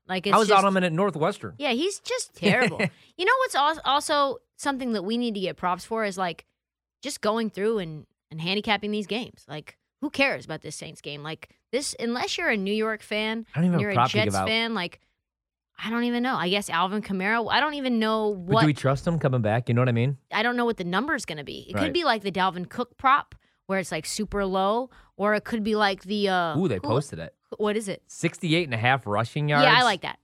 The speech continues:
Speaker 2: Yeah, me too.
Speaker 1: That's low.
Speaker 2: Taysom Hill's rushing yards is fifty-six and a half.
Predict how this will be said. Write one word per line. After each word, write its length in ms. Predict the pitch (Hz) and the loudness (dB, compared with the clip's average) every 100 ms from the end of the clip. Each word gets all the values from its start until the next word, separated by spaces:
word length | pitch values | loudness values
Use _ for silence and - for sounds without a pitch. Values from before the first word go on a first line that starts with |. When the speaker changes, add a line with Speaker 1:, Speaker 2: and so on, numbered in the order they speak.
| _ - | _ 0
Speaker 2:
Yeah, 140 | 135 | 0
me 120 | 127 | 0
too. 240 | 139 151 120 | 0 0 2
Speaker 1:
That's 220 | 208 - | -2 -2
low. 240 | 196 165 - _ | -4 -4 -8 _
Speaker 2:
Taysom 360 | 214 294 277 117 | 4 4 0 2
Hill's 300 | 151 185 123 | 4 4 4
rushing 300 | 120 110 117 | 0 0 2
yards 260 | 117 117 | 2 2
is 160 | 104 - | -4 -4
fifty-six 640 | - 160 147 120 139 139 156 | -2 -2 -4 -2 -2 -2 -2
and 60 | |
a 60 | 120 | 0
half. 340 | 110 135 - | 2 2 0